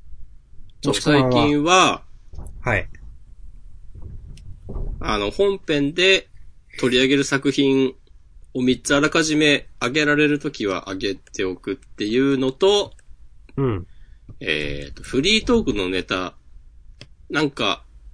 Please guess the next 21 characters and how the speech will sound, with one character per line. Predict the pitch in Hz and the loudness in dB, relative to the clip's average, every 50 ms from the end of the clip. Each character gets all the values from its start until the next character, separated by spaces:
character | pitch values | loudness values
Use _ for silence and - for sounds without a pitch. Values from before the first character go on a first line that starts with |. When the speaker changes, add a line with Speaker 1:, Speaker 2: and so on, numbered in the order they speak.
| - | -4
Speaker 1:
あ | - 147 180 | 0 2 4
る | 190 190 185 175 | 6 6 6 4
場 | 170 160 151 151 147 | 4 4 4 4 4
合 | 139 135 135 147 | 4 4 4 4
は | 156 160 156 160 156 131 | 4 6 6 6 4 4
事 | 123 - 120 113 113 131 | 2 -2 -2 0 2 4
前 | 135 135 | 4 4
に | 135 135 135 131 131 131 131 127 120 - - - - - - - - - - - - - - - - - - - - - - - - - - - | 4 4 4 4 4 6 6 4 2 0 -4 -16 -20 -20 -20 -20 -20 -20 -20 -20 -20 -20 -20 -20 -20 -20 -20 -20 -20 -20 -20 -20 -20 -20 -6 -2
言 | 127 120 | 0 0
っ | 113 | 0
て | - - - - 135 - - | 0 0 2 4 4 4 4
お | 160 156 160 | 6 6 6
い | 143 - | 6 6
て | - - 120 | 4 2 4
も | 127 143 147 131 - - | 4 6 4 4 2 0
い | - 123 120 110 101 | 0 2 2 2 2
い | |
よ | 101 107 113 | 2 0 0
と | 113 - 104 | 0 -2 -2
い | 85 80 76 73 69 60 | -2 0 -2 -2 -4 -6
う。 | - | -10